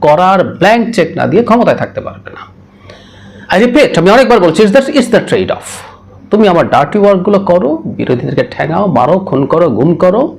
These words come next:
মামলা দাও, পেটাও, টর্চার করো,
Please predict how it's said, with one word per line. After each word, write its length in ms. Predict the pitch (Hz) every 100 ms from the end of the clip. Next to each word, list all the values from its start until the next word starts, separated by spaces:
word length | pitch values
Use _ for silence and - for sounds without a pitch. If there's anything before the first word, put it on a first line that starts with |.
| -
মামলা 360 | 123 120 160 165
দাও, 320 | 156 240 311 - -
পেটাও, 540 | 139 180 196 233 240
টর্চার 420 | - 175 - 220 196
করো, 400 | 202 233 302